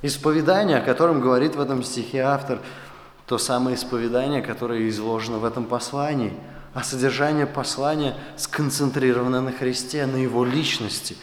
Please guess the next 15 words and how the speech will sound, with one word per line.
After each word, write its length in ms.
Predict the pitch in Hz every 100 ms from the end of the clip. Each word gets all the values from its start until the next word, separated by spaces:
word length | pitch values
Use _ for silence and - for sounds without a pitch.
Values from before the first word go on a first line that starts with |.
| - -
на 120 | 120 131
Его 200 | 123 123
превосходстве. 1000 | 127 127 120 117 - 147 135 - - 90 - - -
На 80 | 131
превосходстве 720 | 127 131 135 - 156 151 143
не 140 | 139 139
только 300 | 165 156 160
Его 120 | 156
личности, 540 | 156 151 151 139 -
но 160 | 147 147
и 40 |
Его 140 | 147 135
совершения, 800 | 139 131 - - 147 139 117 98 - - -
Его 300 | 117 113 107
жертвы. 500 | 127 123 113 -